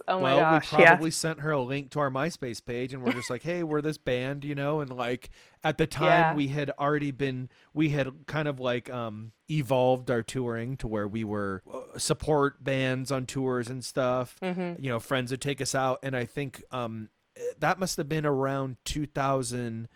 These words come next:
Speaker 2: that was two thousand seven, I believe. So
Speaker 1: Okay.
Speaker 2: we had probably just done, you know, maybe two or three, like, full U S tours, support tours. And I think the story goes, like, she probably saw that and was like, "Whoa,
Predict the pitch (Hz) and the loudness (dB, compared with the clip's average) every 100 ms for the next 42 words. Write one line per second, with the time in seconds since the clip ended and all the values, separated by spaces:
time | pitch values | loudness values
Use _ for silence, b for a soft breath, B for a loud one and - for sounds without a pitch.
0 | b b - - 151 156 - 170 160 151 | b b -6 0 2 2 0 -2 0 0
1 | 127 117 - 135 110 101 98 95 87 76 | -2 -4 0 0 0 -4 -8 -10 -12 -16
2 | 73 - _ b b - - 139 123 117 | -18 -20 _ b b -6 4 6 6 4
3 | 120 - 175 170 147 143 151 151 135 143 | 0 -4 -2 4 6 6 6 6 4 -2
4 | - 135 139 175 151 143 - 151 143 131 | 0 0 0 0 0 -2 -6 -4 -2 -2
5 | - 156 143 - 139 127 117 - 139 131 | -2 0 -2 -2 -2 -2 -2 -2 0 2
6 | 127 127 120 - 131 123 123 - - - | 2 0 0 -2 -2 -2 -2 -6 -8 -8
7 | - 143 131 - 123 113 120 - 131 117 | -4 -4 -2 -4 -4 -2 -6 -8 -8 -8
8 | - 123 - - b b b - - 160 | -8 -10 -12 -20 b b b -10 -4 0
9 | 131 120 143 151 131 127 117 - 135 117 | 0 2 2 4 2 -2 -6 -6 -8 -4
10 | 123 117 113 120 135 117 123 147 135 117 | -4 -4 -4 -4 -2 0 0 -2 -2 -8
11 | 113 98 160 151 110 98 | -8 -2 0 2 0 -4